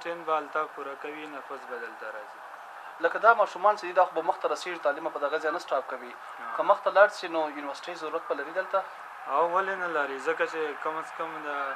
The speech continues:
Speaker 1: میران شاه کالج کې ایم اے کلاسونه داسې نشته، هسه پورې کالج دلته نه دی کولاو شوی. نو خرچه زیاته ده. فټا سکالرشیپ دي، خو هغه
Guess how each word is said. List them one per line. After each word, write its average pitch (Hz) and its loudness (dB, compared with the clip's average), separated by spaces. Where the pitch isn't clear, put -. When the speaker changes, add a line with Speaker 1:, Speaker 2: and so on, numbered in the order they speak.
Speaker 1:
میران 139 0
شاه 160 2
کالج 165 0
کې - -10
ایم 170 -4
اے 170 -2
کلاسونه 165 -2
داسې 170 0
نشته، - -4
هسه 160 -4
پورې 156 -4
کالج 156 -4
دلته 170 -6
نه 165 -6
دی 156 -10
کولاو 135 -4
شوی. 143 -6
نو 156 8
خرچه 156 -2
زیاته 170 0
ده. 147 0
فټا 170 4
سکالرشیپ 160 -2
دي، 175 -4
خو 165 8
هغه 165 6